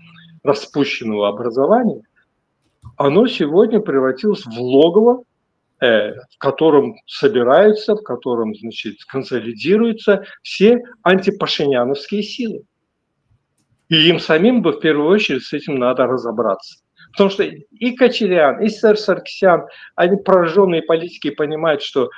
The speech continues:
о каком-то, скажем, восстановлении республики Арцах на территории Азербайджана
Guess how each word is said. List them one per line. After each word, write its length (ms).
о 100
каком-то, 520
скажем, 480
восстановлении 1000
республики 580
Арцах 560
на 120
территории 480
Азербайджана 680